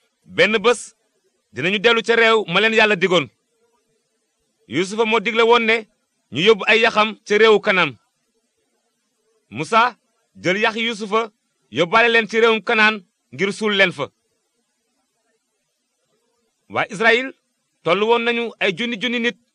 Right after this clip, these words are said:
bi ñuy génn Misra, jëm réew ma Yàlla digoon Ibrahima. Yàlla sàmm waa Israël.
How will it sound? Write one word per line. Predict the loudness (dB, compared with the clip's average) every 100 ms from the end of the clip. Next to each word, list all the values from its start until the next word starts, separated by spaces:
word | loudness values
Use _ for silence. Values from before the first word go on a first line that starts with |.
| _ _ _
bi | -6
ñuy | -4 0
génn | 0 2
Misra, | -2 -2 0 -2 -4 _ _ _ _ _ _
jëm | -2 0
réew | 2 2
ma | 2 0 -2 -4
Yàlla | -2 0
digoon | -2 -2 -2
Ibrahima. | -2 2 2 2 -4 _ _ _ _ _ _ _ _ _ _ _ _ _ _ _ _ _ _
Yàlla | -4 -2 -2
sàmm | -2 -2 0
waa | -2
Israël. | -2 -2 0 0